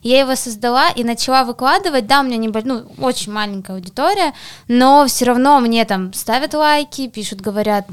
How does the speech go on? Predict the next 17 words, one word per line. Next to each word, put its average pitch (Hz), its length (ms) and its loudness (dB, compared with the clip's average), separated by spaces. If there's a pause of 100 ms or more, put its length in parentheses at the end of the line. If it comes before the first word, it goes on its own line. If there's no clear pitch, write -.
"Круто, 277 400 -4
рассказывай, 247 720 -2
интересно, 233 720 -2
делись 220 420 -6
своей 202 440 -6
историей". 277 580 -4
И - 20 -8
я 240 140 0
прям 220 240 -4
каждый 220 320 -6
день 330 280 -4
делаю 226 300 -4
какой-то, 208 600 -6 (320)
а, 208 720 -4 (600)
ано-, 247 340 0
не 202 280 -8
анонс 196 400 -12